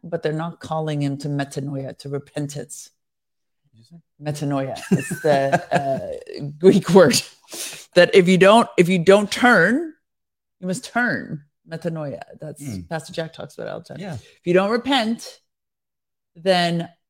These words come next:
Speaker 1: you, you have not completed the process of accepting him as your Lord and Savior. And without that turning, you don't receive the indwelling of the Holy Spirit, which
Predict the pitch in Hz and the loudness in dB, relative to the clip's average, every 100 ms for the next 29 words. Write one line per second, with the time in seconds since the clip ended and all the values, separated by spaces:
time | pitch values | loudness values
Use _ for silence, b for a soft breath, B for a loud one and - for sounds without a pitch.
0 | _ _ _ _ _ _ _ _ _ 185 | _ _ _ _ _ _ _ _ _ -4
1 | 185 175 156 - 170 165 156 170 160 - | 0 0 -2 -2 0 0 0 -4 -4 -6
2 | - 170 180 165 156 143 143 - 151 165 | -8 -8 -6 -6 -6 -8 -12 -14 -12 -12
3 | - 117 101 - 139 143 143 - 139 139 | -12 -12 -14 -14 -16 -12 -12 -10 -10 -8
4 | 139 123 120 _ 135 120 131 107 95 - | -8 -8 -10 _ -14 -12 -10 -10 -10 -10
5 | 143 123 120 127 190 160 - - _ _ | -8 -8 -8 -8 -8 -8 -12 -18 _ _
6 | _ _ _ _ 160 165 160 156 - 160 | _ _ _ _ -8 -4 -4 -4 -8 -4
7 | 180 - - 143 127 - _ _ _ _ | -2 -4 -8 -8 -8 -12 _ _ _ _
8 | _ _ _ _ _ _ _ _ _ _ | _ _ _ _ _ _ _ _ _ _
9 | _ _ _ - 233 247 147 160 226 240 | _ _ _ -8 -4 -2 -2 -2 -6 -10
10 | - _ _ _ _ 175 180 156 170 - | -16 _ _ _ _ -2 -2 -2 -10 -6
11 | 277 240 170 156 151 151 147 143 147 143 | -8 -6 -6 -6 -4 -4 -6 -6 -8 -6
12 | 143 139 143 135 160 151 - | -8 -8 -10 -8 -8 -10 -12